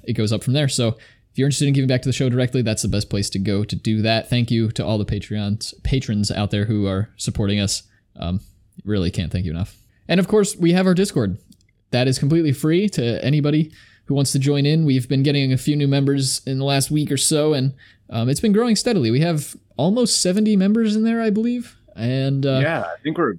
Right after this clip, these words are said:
Speaker 2: we might be a past seventy now. We, we get a, a few people each day, which is honestly awesome.
Speaker 1: Yeah, super, super cool. And we've been having a lot of fun over there discussing Commander Legends, which we'll be talking about today in more detail as well.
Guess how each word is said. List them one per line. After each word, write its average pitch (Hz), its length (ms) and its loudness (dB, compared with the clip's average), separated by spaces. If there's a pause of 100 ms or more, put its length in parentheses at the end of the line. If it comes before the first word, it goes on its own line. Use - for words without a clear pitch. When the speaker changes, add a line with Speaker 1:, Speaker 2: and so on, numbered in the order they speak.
Speaker 2:
we 104 120 -6
might 127 160 -2
be 104 120 -2
a 92 80 -4
past 110 400 -8
seventy 78 320 -8
now. 80 200 -8
We, 101 100 -8
we 147 140 -2
get 180 140 0
a, 151 160 0
a 123 80 -4
few 151 180 -2
people 139 360 0
each 104 180 -2
day, 110 240 0
which 87 160 -6
is 82 220 -14 (120)
honestly 104 360 -4
awesome. 87 420 -8 (240)
Speaker 1:
Yeah, 123 240 0
super, 151 380 -2
super 120 220 -2
cool. 113 300 -2 (320)
And 127 220 0
we've 139 140 2
been 156 100 2
having 165 300 2
a 147 40 0
lot 147 160 2
of 135 60 0
fun 143 160 0
over 135 140 0
there 131 160 2
discussing 127 420 0
Commander 123 320 0
Legends, 156 380 2
which 127 180 -2
we'll 120 140 0
be 117 80 0
talking 120 320 0
about 110 320 -2
today 120 440 0
in 113 120 -2
more 113 120 2
detail 117 380 0
as 110 140 -2
well. 123 260 0